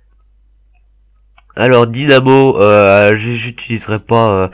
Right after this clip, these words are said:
voilà, ça, euh, les, les trucs là, tout le monde les a, donc je vais pas utiliser. J'ai pas si vite fait, hein, parce que on, on, on veut vraiment que le permage soit fait rapidement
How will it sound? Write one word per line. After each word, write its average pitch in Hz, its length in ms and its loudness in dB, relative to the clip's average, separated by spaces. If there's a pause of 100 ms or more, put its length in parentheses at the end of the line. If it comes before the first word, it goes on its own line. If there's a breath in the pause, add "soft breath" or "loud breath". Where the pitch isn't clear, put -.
(500 loud breath)
voilà, 98 320 -2
ça, 127 240 -2
euh, 113 240 0
les, 104 180 -4
les 95 160 -10
trucs 110 260 -14
là, 107 140 -6
tout - 240 -16
le 113 60 -10
monde 113 180 -8
les 98 260 -6
a, 104 120 -2
donc 90 260 -12
je - 140 -20
vais - 20 -20
pas 92 140 -10
utiliser. 90 440 -10 (460 loud breath)
J'ai 101 120 -10
pas - 160 -4
si - 180 -12
vite 104 200 -16
fait, 113 300 -4
hein, 95 280 -4
parce - 160 -20
que - 120 -14
on, 90 180 -10
on, 82 480 -10
on 92 100 -10
veut 104 140 -10
vraiment 110 340 -4
que 113 140 -14
le 95 160 -8
permage 98 480 -8
soit 90 240 -14
fait - 180 -10
rapidement 120 680 -4